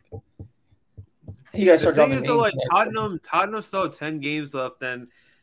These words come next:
Speaker 2: they're in the top four. Like, nobody expected them to win the league. I hope nobody did, at least. Like, um,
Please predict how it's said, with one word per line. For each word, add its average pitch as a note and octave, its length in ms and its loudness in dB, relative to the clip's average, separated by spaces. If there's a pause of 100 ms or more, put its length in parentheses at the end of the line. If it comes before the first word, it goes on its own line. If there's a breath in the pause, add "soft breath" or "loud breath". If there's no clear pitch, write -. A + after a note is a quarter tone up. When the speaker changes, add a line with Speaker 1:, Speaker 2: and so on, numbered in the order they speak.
Speaker 2:
they're F3 120 0
in A3+ 60 -2
the A#3 100 -2
top F#3 360 0
four. E3+ 200 0
Like, D3 180 0
nobody E3 340 -2
expected C#3+ 460 -8
them C3 100 -12
to B2+ 60 -14
win C3 160 -10
the A2 80 -10
league. A#2 280 -10
I G#2+ 100 -4
hope C#3+ 200 -4
nobody G#2+ 380 -6
did, G#2+ 180 -10
at G#2+ 60 -12
least. A2+ 320 -12 (320 soft breath)
Like, A#2 440 -2 (160)
um, A2+ 600 -6